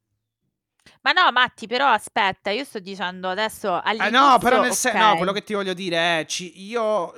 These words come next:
Speaker 2: ci, ci posso capire che uno non voglia assolutamente più, più vederlo e incontrarlo e avere nulla a che fare.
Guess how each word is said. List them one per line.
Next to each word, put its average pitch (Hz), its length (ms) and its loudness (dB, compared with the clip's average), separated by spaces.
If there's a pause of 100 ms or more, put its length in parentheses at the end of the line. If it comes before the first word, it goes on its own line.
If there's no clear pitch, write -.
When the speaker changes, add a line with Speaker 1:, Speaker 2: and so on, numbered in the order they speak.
(260)
Speaker 2:
ci, - 280 -14
ci - 120 -20
posso 180 320 -8
capire 190 360 -8
che 170 120 -6
uno 175 180 -6
non 160 220 -8
voglia 165 520 -2 (180)
assolutamente 165 680 -8
più, 139 440 -12
più 165 140 -14
vederlo 147 680 -6
e 143 120 -8
incontrarlo 147 840 -8
e 135 40 -8
avere 139 280 -10
nulla 143 220 -12
a 139 60 -12
che 139 120 -18
fare. 123 520 -10